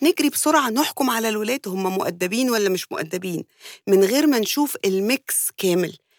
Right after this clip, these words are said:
إحنا بنعمل برضو يا جماعة في نفسنا كده، إحنا كمان ككبار. الطباع زي ما بيقولوا مش محفورة في حجر، زي ما قلت، not set in stone،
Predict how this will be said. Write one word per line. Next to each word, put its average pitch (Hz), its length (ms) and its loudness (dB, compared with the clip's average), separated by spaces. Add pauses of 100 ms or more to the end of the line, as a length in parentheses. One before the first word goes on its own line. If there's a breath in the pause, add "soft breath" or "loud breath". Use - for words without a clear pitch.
(220)
إحنا 220 220 2
بنعمل 247 440 2
برضو 233 320 2
يا 240 60 2
جماعة 226 320 0
في - 140 -6
نفسنا 233 400 -2
كده، 147 340 -2 (320)
إحنا 196 220 0
كمان 190 320 2
ككبار. 180 640 0 (800 soft breath)
الطباع 269 460 4
زي 277 220 2
ما 277 120 4
بيقولوا 269 420 -2
مش 220 200 -2
محفورة 254 400 -2
في - 120 -4
حجر، 180 300 0
زي 190 160 2
ما 190 100 2
قلت، 170 280 -4
not 233 360 0
set - 260 -4
in 196 40 0
stone، - 380 -4